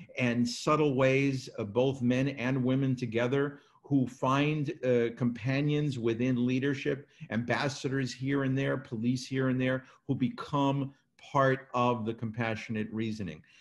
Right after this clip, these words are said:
I worked amazingly with a policeman from the Gulf last semester in my class. Great work on domestic violence prevention, et cetera.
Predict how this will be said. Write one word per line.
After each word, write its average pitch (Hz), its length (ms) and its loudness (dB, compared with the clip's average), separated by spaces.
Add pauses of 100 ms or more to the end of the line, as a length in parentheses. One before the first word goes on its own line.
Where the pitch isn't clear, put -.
(120)
I 117 120 -2
worked 127 320 0
amazingly 131 640 0
with 104 180 -4
a 110 40 -4
policeman 117 600 -4
from 110 160 -6
the 107 80 -2
Gulf 120 340 0
last 95 320 -6
semester 104 480 -4
in 113 160 -4
my 107 160 -2
class. 104 520 -6 (400)
Great 147 440 2
work 123 300 2
on 110 120 0
domestic 110 560 -2
violence 107 440 -2
prevention, 98 600 -8
et 92 120 -10
cetera. 98 460 -8